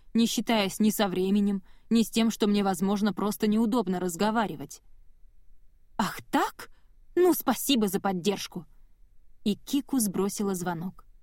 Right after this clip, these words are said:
«Истеричка. Ну почему она такая?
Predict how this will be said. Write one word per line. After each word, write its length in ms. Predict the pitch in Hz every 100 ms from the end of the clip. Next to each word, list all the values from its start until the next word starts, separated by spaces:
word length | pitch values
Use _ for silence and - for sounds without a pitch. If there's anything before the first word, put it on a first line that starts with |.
| - - - - - - - - - - -
«Истеричка. 880 | 185 - - 202 185 - - 165 180 - - - - - - -
Ну 160 | 185 185
почему 560 | - 185 - 233 240 196
она 200 | 165 165
такая? 560 | 196 - 190 165 185